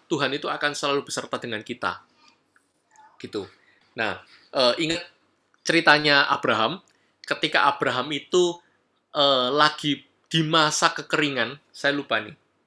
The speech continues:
ayatnya di mana. <laughs> Cuman tiba-tiba diingetin tentang Abraham. Eh,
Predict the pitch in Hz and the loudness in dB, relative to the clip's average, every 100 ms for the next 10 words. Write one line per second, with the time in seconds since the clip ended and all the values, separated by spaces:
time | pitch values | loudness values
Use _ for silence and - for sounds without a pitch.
0 | _ 143 131 139 143 139 131 127 120 - | _ -4 -4 -4 -4 -2 -2 -2 -4 -6
1 | _ 214 - - 131 - - - - 165 | _ -14 -2 2 2 0 -4 -2 2 4
2 | 160 170 180 160 160 170 180 139 - _ | 6 4 2 4 4 8 8 8 2 _
3 | _ - 160 156 170 170 151 143 139 131 | _ -4 -2 2 0 0 -4 -4 -2 -2
4 | 123 110 98 _ _ - - _ - 127 | 0 0 -2 _ _ -20 -20 _ 4 6
5 | 123 | 6